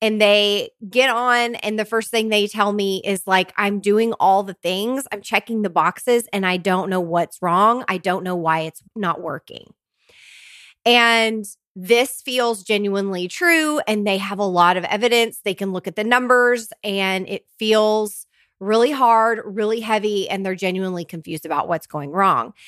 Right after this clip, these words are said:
And so this episode, if that sounds like you, this episode is for you because I'm gonna talk about,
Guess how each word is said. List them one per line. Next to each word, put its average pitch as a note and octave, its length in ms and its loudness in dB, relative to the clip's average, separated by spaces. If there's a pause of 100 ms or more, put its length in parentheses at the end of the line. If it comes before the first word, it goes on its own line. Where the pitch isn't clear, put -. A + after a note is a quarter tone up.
(300)
And A3+ 140 0
so G3+ 160 2
this A3+ 340 0
episode, G3 680 0
if G3 140 -6
that - 220 2
sounds B3+ 240 -2
like G3+ 300 -4
you, G#3+ 600 2
this G#3+ 260 -2
episode A#3 580 -2
is G#3 300 -2 (140)
for A3 180 2
you G2 480 -6
because G3+ 320 -4
I'm G3+ 140 2
gonna A#3 160 -2
talk A#3 260 0
about, G3 520 4